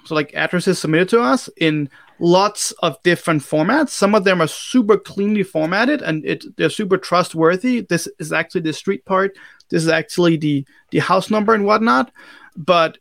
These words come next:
uh, people also use our systems to process really messy data that isn't super trustworthy in terms of how it's been, been parsed previously. You might also have, have spelling errors or things are in, in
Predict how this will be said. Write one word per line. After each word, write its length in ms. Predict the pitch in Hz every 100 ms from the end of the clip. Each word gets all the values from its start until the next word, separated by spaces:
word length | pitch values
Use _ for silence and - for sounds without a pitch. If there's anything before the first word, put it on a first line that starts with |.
| _ -
uh, 220 | 180 170 -
people 280 | 240 254 247
also 220 | 196 185
use 240 | 170 175 165
our 140 | -
systems 440 | - 262 - 156 -
to 80 |
process 420 | 160 175 165 151 147
really 400 | 180 185 180 -
messy 440 | 175 226 262 196 156
data 420 | 156 156 - 175 - _ _ _
that 420 | 156 160 151 143 - -
isn't 300 | 214 214 208
super 300 | - 226 175
trustworthy 640 | - 180 175 - 147 139 139
in 100 | 139
terms 340 | - 165 156 147
of 240 | 135 135
how 260 | 151 151 139
it's 160 | 135
been, 260 | - 139 135 _ -
been 140 | 139
parsed 460 | - 170 104 - -
previously. 540 | 170 208 214 277 285 - - - - _ -
You 120 | 175
might 200 | 190 180
also 200 | 165 170
have, 440 | 147 139 127 131 - _
have 180 | - 143
spelling 420 | - 226 226 208
errors 360 | 185 190 185 151
or 120 | 156
things 400 | - 175 180 -
are 280 | 151 135 135
in, 140 | 190 -
in 280 | 139 147